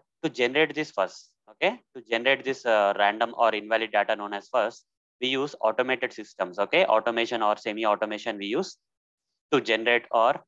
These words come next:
to perform this fuzz testing. So a tool will be there, okay? A set of tools will be there, like, uh, here an example of the tools we have, we can use for fuzz testing or Bubsuit, we can use Bubsuit tool, okay? Which will generate the fuzz, that is random or invalid data,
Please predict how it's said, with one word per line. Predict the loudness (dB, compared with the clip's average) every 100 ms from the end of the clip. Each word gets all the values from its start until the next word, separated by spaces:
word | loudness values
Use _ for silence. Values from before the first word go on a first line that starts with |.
| _
to | -8
perform | -2 0 0 0
this | -2 -4
fuzz | -6 -6
testing. | -10 -12 -12 -20 _ _ _ _ _ _ _
So | 2 4
a | 2
tool | 2 2
will | 4 0
be | 0
there, | 2 2 0 -8 _ -4
okay? | 0 2 2
A |
set | -2 -2
of | -2 -2
tools | -4 -2
will | -4
be | -4
there, | 0 0
like, | 2 0 2
uh, | 2 4 2 0 _
here | 0 0 0 _
an | -8
example | -6 -2 -2 0
of | 0
the | -2
tools | -6 -8 -8 -8
we | -2
have, | 2 2
we | 0
can | -2 -2
use | -4 -6
for | -4 -4
fuzz | -2 -6
testing | -8 -8 -2 0
or | 0
Bubsuit, | 2 -2 -2 -6
we | -4
can | -4 -4
use | -6
Bubsuit | -2 -2 -2 -10 -8
tool, | -10 -12 _ _ _ _ _
okay? | -2 0
Which | 0 0
will | -2
generate | 0 0 2 0 4
the | 2 2 -6 _ _ _ _ _
fuzz, | -2 -2 -8 -6
that | -2 0
is | 0
random | 2 0 2 0
or | 2 0
invalid | 0 -2 -2 0
data, | -2 0 -6